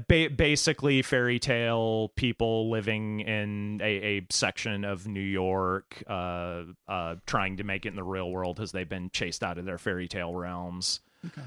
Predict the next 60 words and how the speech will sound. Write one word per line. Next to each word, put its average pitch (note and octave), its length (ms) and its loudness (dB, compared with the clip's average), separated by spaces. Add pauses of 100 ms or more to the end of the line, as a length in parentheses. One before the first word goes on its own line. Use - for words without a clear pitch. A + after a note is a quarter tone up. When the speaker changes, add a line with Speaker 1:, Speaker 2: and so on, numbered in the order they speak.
(200)
Speaker 1:
Um, A#2+ 440 4
they, B2 260 4
they A#2 320 2
made A2+ 400 2
Speaker 2:
So A2 160 6
Once D3 180 4
Upon A#2+ 240 -2
a G2+ 60 -4
Time, A2 400 -8 (440)
<laughs> G3+ 360 -2
like D#3 120 4
Speaker 1:
well, F#3 340 12
Speaker 2:
the - 40 4
T A#2+ 60 0
V D3 40 -8
show, G2+ 200 -4
a - 20 -2
Speaker 1:
Once D#3+ 220 8
Speaker 2:
little F#3 140 8
bit. - 80 8
Speaker 1:
Upon D#3+ 180 8
a D3 80 6
Time B2+ 340 6
before A#2 380 4
Once A2 240 2
Upon G#2+ 260 0
a G#2+ 40 -4
Time G2 220 0
existed. F#2+ 600 -2
In G2+ 60 -2
Speaker 2:
Right. - 40 -8
Speaker 1:
fact, G#2+ 320 4
I A2+ 80 4
think A2+ 220 -4
he G2+ 80 -4
got G#2 160 2
accused G#2 480 0
of G#2+ 180 -2
ripping A2 300 0
it G2+ 120 0
off, G2 400 2
or G#2+ 220 4
Speaker 2:
<laughs> C3 80 -4
Speaker 1:
the B2+ 140 4
people B2+ 320 0
who A#2+ 40 0
made A2 180 0
Once A2+ 180 -2
Upon G#2 240 -4
a F#2+ 40 -8
Time G2+ 280 -2
got F#2+ 160 -4
accused F#2+ 320 -6
of F2 100 -10
ripping F2+ 300 -4
off E2+ 180 -4
Fables F2+ 560 -4
Speaker 2:
Sure. G2+ 100 2
Speaker 1:
by, F#2 200 0
uh, F2 200 -4